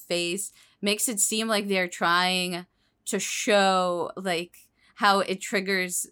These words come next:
maybe, like, something from her past, like, this conversation that they're having. And it seems t-,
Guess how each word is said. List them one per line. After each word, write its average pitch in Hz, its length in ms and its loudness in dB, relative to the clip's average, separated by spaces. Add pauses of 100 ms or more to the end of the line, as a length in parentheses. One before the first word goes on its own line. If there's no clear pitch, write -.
(100)
maybe, 185 480 -2
like, 165 180 -2
something 180 400 -2
from 185 200 -4
her 160 120 -4
past, 165 600 0
like, 170 240 -6
this 165 160 -8
conversation 175 760 -6
that 185 120 -8
they're 185 160 -4
having. 190 480 -2 (320)
And 180 320 -2
it 190 140 -6
seems 233 400 -2
t-, - 120 -12